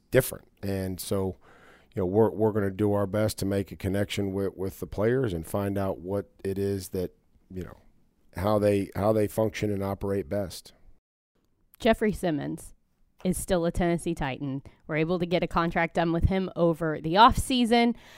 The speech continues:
Speaker 2: How beneficial was that, not only to the defense and what you guys are gonna be doing on the field,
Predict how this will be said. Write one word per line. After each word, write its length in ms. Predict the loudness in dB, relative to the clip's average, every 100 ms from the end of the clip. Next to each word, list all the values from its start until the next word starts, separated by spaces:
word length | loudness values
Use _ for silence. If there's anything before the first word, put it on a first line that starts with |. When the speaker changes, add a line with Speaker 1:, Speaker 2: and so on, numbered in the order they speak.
| -20 -20 -2
Speaker 2:
How 300 | 6 6 6
beneficial 580 | 6 6 6 4 6 4
was 140 | 6
that, 180 | 4 6
not 240 | 8 10
only 320 | 10 8 4 4
to 160 | 4
the 120 | 4
defense 640 | 2 2 0 2 2 2 0
and 120 | 2
what 220 | 2 2
you 60 | 0
guys 260 | 2 4
are 40 | 2
gonna 140 | 0
be 120 | 0
doing 260 | 0 2 2
on 280 | 2 4 4
the 80 | 0
field, 500 | 0 0 0 0